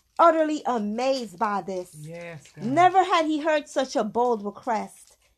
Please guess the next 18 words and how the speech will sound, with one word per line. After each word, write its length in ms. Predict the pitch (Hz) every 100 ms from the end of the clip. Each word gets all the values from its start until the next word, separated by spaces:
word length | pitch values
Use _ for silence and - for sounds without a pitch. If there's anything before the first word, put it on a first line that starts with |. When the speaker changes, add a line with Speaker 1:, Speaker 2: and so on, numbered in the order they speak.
| _ _
Speaker 1:
You 120 | 233
know, 120 | 294 277
he 160 | 359
had 200 | 370 285
turned 320 | - 320 294 294
to 80 |
his 160 | 285 247
disciples 800 | 226 240 - 277 285 262 226 196
right 320 | 233 277 262
then 180 | 254 262
and 160 | 247 226
there, 280 | 220 196 - - -
and 200 | 220 -
all 240 | 233 262 277
the 120 | 277
crowd 400 | - 254 233 214
behind 460 | 214 220 226 233 247
him, 200 | 247